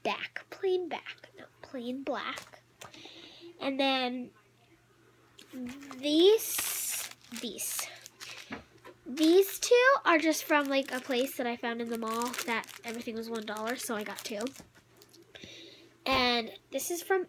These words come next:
Icing, and then my friend just gave this one to me. And then, um, I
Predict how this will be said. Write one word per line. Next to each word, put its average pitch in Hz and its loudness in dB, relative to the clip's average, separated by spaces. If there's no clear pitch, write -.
Icing, 240 -4
and 247 -4
then 247 -2
my 220 -6
friend 208 -10
just - -10
gave 202 -12
this - -16
one 240 -16
to - -20
me. 262 -16
And 254 0
then, 247 0
um, 214 -2
I 226 2